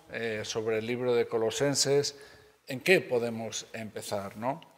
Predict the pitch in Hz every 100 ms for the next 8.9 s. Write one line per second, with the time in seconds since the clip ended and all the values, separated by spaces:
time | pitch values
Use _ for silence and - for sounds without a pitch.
0 | - - - - - - 143 143 139 139
1 | 135 - - - - 123 175 185 185 -
2 | - - _ _ _ _ _ _ _ -
3 | - - 135 127 - 127 127 175 180 170
4 | 170 185 147 127 127 - - _ _ _
5 | _ _ _ _ _ _ _ _ _ _
6 | _ _ 110 135 139 127 123 117 135 127
7 | 123 131 139 123 117 120 - - _ _
8 | _ _ - 120 120 117 117 113 113